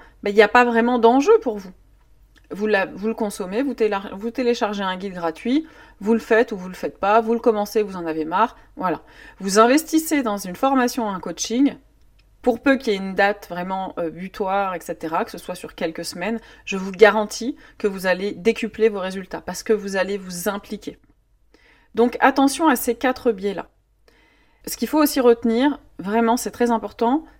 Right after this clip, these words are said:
c'est que le contenu gratuit finalement, peu importe où vous le voyez, ce que vous trouvez de qualitatif en contenu gratuit chez des personnes que vous suivez sur Internet, sur Instagram, et cetera, ça ne représente généralement que dix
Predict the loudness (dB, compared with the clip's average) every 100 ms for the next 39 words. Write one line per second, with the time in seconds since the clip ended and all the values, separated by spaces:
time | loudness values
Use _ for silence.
0 | _ -2 -2 2 2 2 2 2 4 4
1 | 4 2 -2 -8 -4 0 2 2 0 -2
2 | 4 6 8 4 2 -6 -2 0 2 2
3 | 2 -4 -8 _ _ _ _ _ _ _
4 | -6 0 2 0 0 0 0 0 2 2
5 | 2 0 -4 -4 -6 -4 -4 -2 0 0
6 | 0 -4 -6 -8 -10 -10 _ _ _ -12
7 | -4 -2 0 -2 -6 -10 -14 -16 _ _
8 | -8 -4 -4 -4 -6 -8 -12 -14 -14 -2
9 | 0 0 -2 -12 -10 -8 -6 -8 -10 -12
10 | -8 -4 -4 -4 -10 -10 -10 -12 -18 -20
11 | -20 0 6 6 6 2 2 6 4 2
12 | -10 0 0 4 2 2 2 0 -2 -4
13 | -6 -6